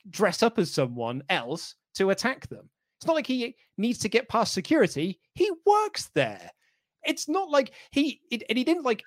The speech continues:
ambush them. He just walked into the room and turned the lights off. It's, it di-, he didn't need to be dressed up in such a goofy manner.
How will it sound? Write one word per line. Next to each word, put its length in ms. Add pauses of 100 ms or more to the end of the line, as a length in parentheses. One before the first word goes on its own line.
ambush 540
them. 160
He 80
just 280
walked 380
into 200
the 100
room 220
and 100
turned 260
the 60
lights 400
off. 380 (760)
It's, 480
it 260
di-, 160
he 100
didn't 280
need 160
to 60
be 100
dressed 340
up 100
in 60
such 160
a 120 (100)
goofy 440
manner. 320